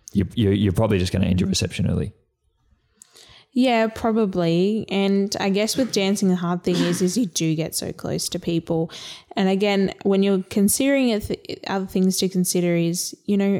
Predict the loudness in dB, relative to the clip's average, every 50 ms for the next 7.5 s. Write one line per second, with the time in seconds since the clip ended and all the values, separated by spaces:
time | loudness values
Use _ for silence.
0 | -2 -2 -2 0 0 0 0 0 0 0 0 2 2 2 2 0 -2 -4 -6 -4
1 | -4 -2 -2 -4 -2 -2 -2 -2 0 0 0 0 -2 -4 -4 -6 -10 -10 -10 -12
2 | -14 _ _ _ _ _ _ _ _ _ _ _ _ _ _ _ _ _ -14 -8
3 | -4 -2 -2 0 0 0 0 0 0 0 -2 -2 -4 -6 -10 -14 _ -6 -4 -2
4 | -2 -2 -2 -2 -2 -4 -4 -4 -4 -4 -4 -6 -8 _ _ _ _ _ _ _
5 | -20 -20 _ _ _ _ _ -6 -2 -2 0 0 0 -2 -2 -4 -2 -4 -2 0
6 | -2 0 0 0 0 0 0 -2 -2 -4 -6 -8 -8 -6 -4 -4 -2 -2 -2 -4
7 | -4 -2 0 0 0 0 -2 -4 -8